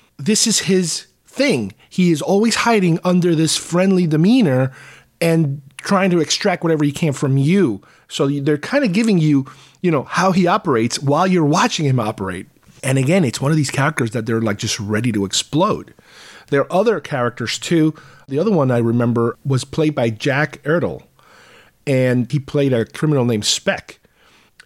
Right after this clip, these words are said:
And if you look at the pictures, oh my God, he looks almost exactly like him. And he does have another, completely different than these other two, in the way that he delivers his lines and his mannerisms and his language and his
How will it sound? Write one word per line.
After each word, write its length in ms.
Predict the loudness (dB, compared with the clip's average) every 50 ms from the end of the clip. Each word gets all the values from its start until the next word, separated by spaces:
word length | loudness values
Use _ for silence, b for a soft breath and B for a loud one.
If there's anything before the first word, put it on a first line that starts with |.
| _ -2
And 400 | 0 2 2 2 0 -2 -4 -4 -6
if 160 | -6 -2 0
you 60 | 0
look 160 | 0 0 0
at 60 | -4 -6
the 60 | -6
pictures, 500 | -4 -4 -4 -2 -2 -2 -2 -2 -4 -4 -4
oh 80 | -2 -2
my 120 | -2 0
God, 200 | 0 0 0 0
he 100 | 0 -2
looks 380 | -2 -2 -2 -4 -8 -8 -10 _ _ _
almost 280 | -8 -6 -6 -4 -4 -4
exactly 400 | -4 -2 -2 -2 -2 0 0 0
like 220 | 0 0 -2 -2
him. 220 | -2 -2 -2 -2 -4 B B B B B
And 320 | -2 -2 0 0 -2 -2
he 320 | -4 -4 -4 -2 0 0 0
does 360 | 0 0 0 2 2 2 0
have 200 | -2 -4 -2 -2
another, 340 | 0 0 2 0 0 -2 -6 B B B
completely 560 | -2 -2 0 0 0 -2 -2 0 -2 -2 0
different 320 | 0 -2 -2 -4 -4 -4
than 120 | -2 0 0
these 160 | 0 2 2
other 180 | 0 0 0
two, 360 | -2 -4 -4 -2 -2 -2 -4 -6 -8 _ -2
in 120 | 0 0
the 60 | 2
way 160 | 2 2 2 2
that 140 | 2 0 0
he 80 | 0
delivers 400 | 0 0 0 0 0 0 -2 -2
his 260 | 0 0 0 0 2 0
lines 440 | 0 0 -2 -4 -6 -10 -14 -14 -16 B B B B B B B
and 180 | -6 -6 -4
his 200 | -2 -2 -2 0
mannerisms 760 | 2 2 2 2 2 4 4 4 2 2 0 0 -2 -2 -2
and 140 | -2 -2 -2
his 260 | -2 -2 -2 -2 -4
language 640 | -2 -2 0 2 2 2 2 2 2 0 -2 -4 -8 -10
and 120 | -8 -6 -4
his 280 | -2 -2 -2 -4 -8